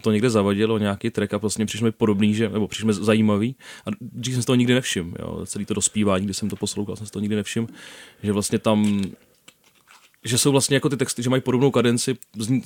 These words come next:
mají vlastně podobnou linii. A jenom ten rozdíl je primárně v tom hlasu nebo v té dikci.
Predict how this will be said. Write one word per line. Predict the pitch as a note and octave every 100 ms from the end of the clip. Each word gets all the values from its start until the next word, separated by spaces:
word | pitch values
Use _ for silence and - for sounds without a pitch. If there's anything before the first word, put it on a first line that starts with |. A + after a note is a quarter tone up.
| G#2+
mají | A#2+ A#2
vlastně | A2+ C#3
podobnou | A#2+ A2+ C3
linii. | B2 A#2+ A#2 G2 A2 - - _
A | G2+ A2 A2 A2
jenom | A2+ A#2 A2 -
ten | A#2
rozdíl | A2+ A2 A2+
je |
primárně | A2+ A2+ A2+ A#2
v |
tom | -
hlasu | B2 C3 -
nebo | G#2
v | -
té | A2
dikci. | A2 -